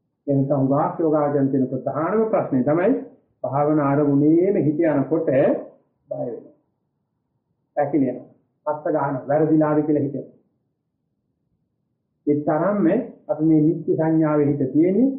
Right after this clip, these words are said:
නමුත් වර්තමාන මොහොතේ මේ හිත පාතිනකොට මේ නිත්‍ය සංඥාව කැඩෙනවා. අනිත්‍ය සංඥාව මතුවෙනකොට යෝගාවචරය හිතන්නේ ඒක වැරදිල්ලක්. මට මේ වාත අමාරුවක් අමාරු වෙලා.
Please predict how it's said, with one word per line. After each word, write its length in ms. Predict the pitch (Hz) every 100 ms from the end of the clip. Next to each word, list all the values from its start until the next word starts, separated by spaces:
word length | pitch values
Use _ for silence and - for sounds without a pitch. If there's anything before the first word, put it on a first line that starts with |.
| - _
නමුත් 260 | 156 156 151
වර්තමාන 520 | 147 147 156 147 147
මොහොතේ 340 | 143 143 147 139
මේ 180 | 143 135
හිත 140 | 131
පාතිනකොට 480 | 131 131 131 135 131
මේ 100 | 135
නිත්‍ය 240 | 131 127
සංඥාව 380 | 131 127 123 -
කැඩෙනවා. 440 | - 95 - - _ _ _ _ _ _ _ _ _ _ _ _ -
අනිත්‍ය 260 | 147 147
සංඥාව 400 | 147 143 143 131 127
මතුවෙනකොට 640 | 123 156 151 143 156 165 208 285 - - _ _ _ _ -
යෝගාවචරය 520 | 156 151 139 135 139
හිතන්නේ 400 | 135 139 147 151
ඒක 140 | 143 143 175 135 - -
වැරදිල්ලක්. 640 | - 123 160 147 110 107 - _ _ _ _ _ _ _ _ _ _ _ _ -
මට 160 | 120 120
මේ 220 | 127 127
වාත 300 | 110 127 151
අමාරුවක් 580 | 160 147 139 139 139 -
අමාරු 320 | 127 120 117
වෙලා. 220 | 98 -